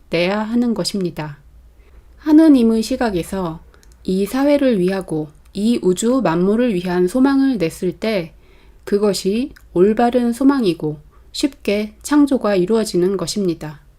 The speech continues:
우리의 에고는 뇌의 계산에서 나오며 내면의 신성은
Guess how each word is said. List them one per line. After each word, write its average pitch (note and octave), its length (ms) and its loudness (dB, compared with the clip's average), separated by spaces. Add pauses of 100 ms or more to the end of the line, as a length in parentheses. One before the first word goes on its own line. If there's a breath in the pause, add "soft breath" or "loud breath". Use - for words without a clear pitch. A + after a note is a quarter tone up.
(600 soft breath)
우리의 C4 500 2
에고는 F#3 680 2 (160)
뇌의 G3+ 580 2
계산에서 G#3+ 640 -2
나오며 E3 640 -2 (540 soft breath)
내면의 F#3 760 4
신성은 F#3+ 800 0